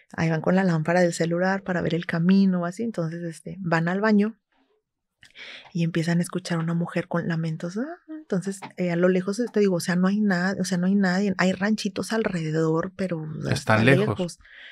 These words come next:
Speaker 1: Entonces empieza a escuchar los lamentos de una mujer. Ay, así a lo lejos, ¿no? Entonces, este, y mi hermana le dice, "¿Lo estás escuchando?". Dice,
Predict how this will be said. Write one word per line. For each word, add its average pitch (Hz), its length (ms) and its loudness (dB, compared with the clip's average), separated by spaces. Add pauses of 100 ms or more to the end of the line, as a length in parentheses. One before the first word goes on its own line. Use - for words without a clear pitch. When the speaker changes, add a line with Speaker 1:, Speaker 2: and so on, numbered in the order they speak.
(280)
Speaker 1:
Entonces 170 300 -2
empieza 170 240 2
a 156 40 -6
escuchar 180 360 -2
los 180 200 2
lamentos 165 520 0
de 165 60 -4
una 160 160 -4
mujer. 160 320 -6 (280)
Ay, 311 1080 -6
así - 220 -10
a - 80 -12
lo 50 100 -12
lejos, - 320 -10
¿no? 220 180 -6 (200)
Entonces, 165 400 -4
este, 156 400 -10 (440)
y 180 80 2
mi 160 60 4
hermana 147 320 -2
le 151 80 -8
dice, 160 180 -6
"¿Lo 160 80 -2
estás 156 220 -2
escuchando?". 185 500 2
Dice, - 240 -2